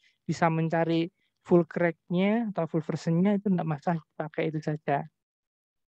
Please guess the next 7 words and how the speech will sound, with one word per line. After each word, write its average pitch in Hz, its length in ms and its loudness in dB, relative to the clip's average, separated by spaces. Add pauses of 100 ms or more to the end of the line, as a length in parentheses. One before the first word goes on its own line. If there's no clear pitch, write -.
(800)
Oke, 160 320 6
itu - 160 4
ya 190 160 10
dari 165 320 6
Pak 147 560 4 (720)
Kasen 160 480 0
Bisri. 208 480 0